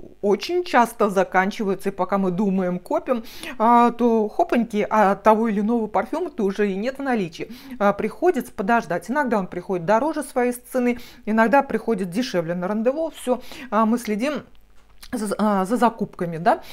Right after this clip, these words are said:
А, но если нам прям очень приспичило, то на «Рандеву» можно воспользоваться, м,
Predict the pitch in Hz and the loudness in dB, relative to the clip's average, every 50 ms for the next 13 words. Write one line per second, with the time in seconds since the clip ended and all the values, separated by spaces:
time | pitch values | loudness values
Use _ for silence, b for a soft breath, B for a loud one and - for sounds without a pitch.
0 | B 294 240 B 202 233 226 226 220 233 294 339 359 269 - - 254 247 - 220 | B -8 -4 B 2 4 4 4 4 2 2 2 2 0 0 0 -2 -2 -2 -2
1 | 202 202 202 202 214 208 202 - 226 240 240 - 208 208 - 247 247 254 - - | -2 -2 -2 -2 -2 -2 -2 0 -2 -2 -2 -2 -4 -4 -4 -6 -8 -4 0 4
2 | 381 392 392 - 285 254 247 247 - 233 233 240 247 240 226 262 277 339 392 381 | 4 4 4 2 0 0 0 0 -2 -2 -2 -2 -2 -2 -2 0 2 2 2 0
3 | B B B B 214 240 240 208 226 208 226 226 226 - - 247 233 214 220 214 | B B B B 2 2 2 2 2 0 0 -2 -2 2 2 2 4 4 2 2
4 | 202 208 - - 220 196 190 190 185 190 196 175 160 165 - - - - | 2 0 2 6 8 8 8 8 4 2 -4 -4 -6 -8 -14 -14 -16 -18